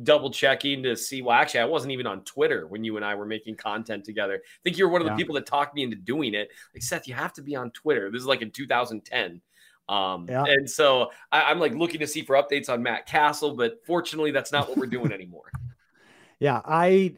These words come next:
Speaker 2: you know what? I remember talking with Joel Thorman, uh, you know, the God, the blog father.
Speaker 1: Yes.
Speaker 2: Um, back one of the, he and his brother, uh, Chris started Arrowhead Pride back in the day, and I think we were talking a little bit about it before. And I think there's gonna be a lot of side conversations, a s-, lot of side tangents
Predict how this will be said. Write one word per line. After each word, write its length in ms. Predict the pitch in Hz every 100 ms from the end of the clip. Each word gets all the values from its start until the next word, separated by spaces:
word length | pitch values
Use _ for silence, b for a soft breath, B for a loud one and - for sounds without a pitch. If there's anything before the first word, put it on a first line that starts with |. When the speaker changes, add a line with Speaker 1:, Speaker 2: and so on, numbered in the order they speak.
| _
Speaker 2:
you 100 | -
know 80 | 165
what? 260 | 165 170 156
I 200 | 151 151
remember 400 | 151 151 156 147
talking 360 | 143 139 143
with 120 | 131 110
Joel 240 | 131 127
Thorman, 480 | - 120 117 101 90 _
uh, 380 | 120 117 107 101
you 120 | 120
know, 60 | 110
the 60 |
God, 320 | 107 127 120 92
the 60 |
blog 340 | 117 143 151 -
father. 440 | 143 120 113 101
Speaker 1:
Yes. 300 | - 101 92
Speaker 2:
Um, 400 | 123 117 117 113
back 280 | 113 120 120
one 140 | 131
of 60 | 127
the, 160 | 123 117
he 240 | 123 135
and 100 | 127
his 80 | 117
brother, 560 | 104 131 123 120 107 -
uh, 220 | 113 110 104
Chris 280 | - 127 123
started 320 | - 135 131
Arrowhead 380 | 120 127 120 117
Pride 280 | - 117 110
back 200 | 113 113
in 80 | 110
the 60 |
day, 240 | 104 110 107
and 120 | 107 B B B B B
I 60 | 139
think 120 | 143
we 80 | 156
were 60 |
talking 160 | 151 170
a 40 |
little 140 | 143 139
bit 80 |
about 180 | 127 120
it 40 | 110
before. 380 | 107 123 117
And 180 | 107 107 - _ _ -
I 80 |
think 140 | 135 160
there's 120 | 139
gonna 60 | 135
be 80 |
a 40 | 135
lot 160 | 127 113
of 80 |
side 320 | - 127 123 120
conversations, 680 | 139 131 123 135 131 139
a 40 | 110
s-, 280 | - 131
lot 140 | 139 127
of 80 | 117
side 260 | 135 123
tangents 500 | - 139 127 139 -